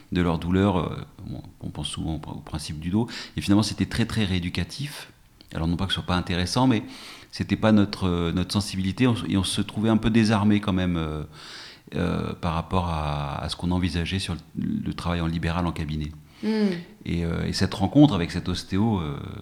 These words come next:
Speaker 1: monsieur Coquillon de
Speaker 2: Hmm.
Speaker 1: de, de La Ciotat, elle a été vraiment, euh, révélatrice de, des envies et de comment on pouvait faire, avec des choses très simples.
Speaker 2: Ouais, c'était bien, parce qu'à l'époque,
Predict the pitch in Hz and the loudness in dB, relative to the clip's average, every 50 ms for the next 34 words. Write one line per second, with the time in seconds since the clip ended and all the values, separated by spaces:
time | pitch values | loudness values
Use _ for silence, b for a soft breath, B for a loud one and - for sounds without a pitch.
0 | - - - 87 - - - - - 78 78 - 82 87 90 82 73 71 - - | -14 -14 -14 -14 -14 -14 -12 -10 -10 -12 -10 -8 -6 -6 -4 -4 -6 -8 -10 -10
1 | - - b b b b b b b b b - 208 180 143 - - - - - | -12 -14 b b b b b b b b b 4 6 6 4 0 -4 -14 -14 -10
2 | - 76 78 80 76 73 71 73 73 76 78 85 82 85 90 87 - - 92 87 | -8 -6 -4 -4 -2 -4 -4 -6 -8 -10 -8 -4 -2 -2 -2 -2 0 -2 -2 0
3 | - 110 113 117 113 107 - - - - - - - 87 85 85 85 85 82 - | 2 2 2 2 2 0 -2 -8 -10 -12 -14 -10 -6 -4 -2 -2 -2 -4 -6 -4
4 | - 98 101 92 85 - 85 85 87 90 92 92 90 85 80 76 73 73 69 69 | 0 0 0 0 0 -2 -2 -2 -2 0 0 -2 -2 -2 -4 -4 -4 -6 -8 -10
5 | 69 - - - 69 73 85 85 90 87 90 82 - - 107 104 95 80 - - | -12 -12 -12 -12 -6 -6 -2 -2 0 0 0 0 0 -2 -4 -4 -4 -6 -8 -10
6 | - - 95 80 110 117 117 107 101 107 101 92 90 101 107 123 139 147 B B | -10 -12 -6 4 6 6 6 8 6 6 4 4 2 0 -2 -2 -4 -6 B B
7 | B B B B B - 95 90 82 92 - - 117 107 107 104 98 - - 85 | B B B B B -2 -2 0 0 0 2 6 6 8 8 6 4 2 -2 -4
8 | 92 87 - - 85 76 76 - - - 85 101 87 98 95 - 104 98 - - | -4 -4 -4 -4 -8 -8 -8 -8 -6 0 0 2 2 2 0 0 -2 -4 -2 -4
9 | 101 101 - - 78 73 - - - - _ _ _ _ 240 233 - 175 151 185 | -4 -2 -2 -4 -6 -8 -10 -18 -20 -20 _ _ _ _ -6 -4 -4 -2 -2 0
10 | 190 262 294 - - - 170 156 156 156 - 208 214 | 2 2 0 2 4 2 4 4 4 2 0 0 0